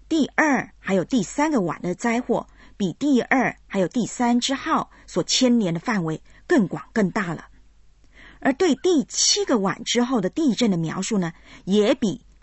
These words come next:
第七之号更加的详尽。另外呢，第四支号和第四个碗之间的平行啊，也是非常明显的哦。第五还有第六支号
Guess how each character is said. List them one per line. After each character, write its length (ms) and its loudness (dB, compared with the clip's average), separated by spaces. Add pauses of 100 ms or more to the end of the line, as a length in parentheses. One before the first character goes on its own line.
(100)
第 300 2
七 260 0
之 180 -2
号 380 -2 (240)
更 240 4
加 160 -2
的 80 -4
详 240 -10
尽。 240 -4 (720)
另 240 4
外 180 4
呢， 160 0 (400)
第 220 4
四 320 -2
支 160 0
号 420 2
和 240 -2
第 200 2
四 300 -4
个 120 2
碗 240 -2
之 160 -2
间 180 2
的 60 0
平 320 -2
行 260 -2
啊， 160 -4 (260)
也 120 0
是 120 2
非 280 0
常 180 0
明 180 2
显 200 -4
的 80 -6
哦。 180 -4 (760)
第 200 4
五 420 -2
还 160 -2
有 100 2
第 220 2
六 360 2
支 180 0
号 340 0